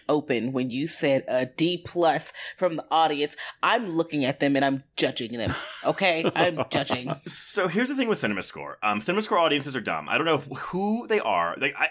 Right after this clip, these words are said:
Speaker 3: I think they're on, like, in New York and L A. Like, people stand outside theaters and hand people these surveys when they're walking out of the theater and they say, "What did you, what would you give this?"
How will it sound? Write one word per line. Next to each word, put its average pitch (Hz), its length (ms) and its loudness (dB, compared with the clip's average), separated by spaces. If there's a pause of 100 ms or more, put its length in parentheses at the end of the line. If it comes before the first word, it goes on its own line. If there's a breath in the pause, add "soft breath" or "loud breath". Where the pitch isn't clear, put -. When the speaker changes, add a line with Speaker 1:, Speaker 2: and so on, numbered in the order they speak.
Speaker 3:
I 160 80 0
think 247 200 -2
they're 320 160 0
on, 254 100 2
like, - 200 0
in 143 100 0
New 143 80 0
York 131 240 0
and 131 80 0
L 107 180 0
A. 87 200 0
Like, 95 180 -6
people 139 240 -6
stand 117 240 -2
outside 123 340 -2
theaters 107 360 -2
and 104 100 -10
hand 104 260 -4
people 107 220 -6
these 98 200 -6
surveys 90 380 -2
when 101 80 -8
they're 95 80 -6
walking 92 280 -4
out 92 80 -4
of 87 60 -10
the 87 40 -16
theater 113 200 -6
and 92 60 -8
they 90 60 -8
say, 110 100 -6
"What 107 160 0
did 120 100 -2
you, 120 80 -8
what 117 140 -4
would 117 120 -4
you 117 60 -6
give 147 180 -2
this?" 85 240 -6